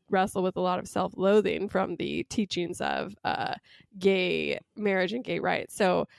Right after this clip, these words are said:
it's interesting that never came up, but she also had a lot of trauma with the Catholic Church, but also still believed that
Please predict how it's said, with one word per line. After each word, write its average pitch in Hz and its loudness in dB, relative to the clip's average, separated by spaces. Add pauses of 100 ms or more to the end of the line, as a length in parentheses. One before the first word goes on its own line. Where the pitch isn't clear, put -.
(240)
it's 226 4
interesting 226 4
that 185 4
never 254 6
came 262 4
up, 262 6
but 220 4
she 208 4
also 208 6
had 202 0
a 185 2
lot 180 2
of - -12
trauma 233 4
with 247 4
the 254 0
Catholic 247 0
Church, 240 4
but 214 2
also 220 4
still 220 4
believed 202 4
that 190 2